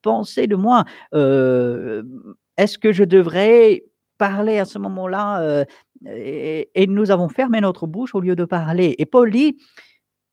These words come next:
Moi, je n'ai pas honte de l'évangile, déjà parce que cette bonne nouvelle est la puissance de Dieu, et parce que aussi, en cette bonne nouvelle,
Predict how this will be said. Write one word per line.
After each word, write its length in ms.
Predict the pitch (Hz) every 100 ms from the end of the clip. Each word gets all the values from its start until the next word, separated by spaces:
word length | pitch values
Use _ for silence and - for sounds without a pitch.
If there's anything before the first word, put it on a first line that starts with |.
| _ 185
Moi, 200 | 233 -
je 100 | 160
n'ai 100 | 185
pas 240 | - 269 -
honte 340 | 196 311 - -
de 80 | 165
l'évangile, 580 | 156 156 147 262 269 -
déjà 520 | 143 214 202 254 185 _ -
parce 180 | 185
que 100 | -
cette 220 | 220 185 147
bonne 160 | 175
nouvelle 560 | 175 156 185 156 117 107 _ _ _ _ _ -
est 100 | 185
la 160 | 165
puissance 800 | - - 202 - 185 147 123 _ _ -
de 160 | 135 143
Dieu, 520 | 143 160 269 392 - _ _ _ _ - - -
et 80 |
parce 300 | 240 247 240
que 420 | - 247 320 370 -
aussi, 640 | 180 202 - - 190 339 381 _ -
en 180 | 233 349
cette 300 | - 185 147
bonne 200 | 196 208
nouvelle, 480 | 185 139 143 311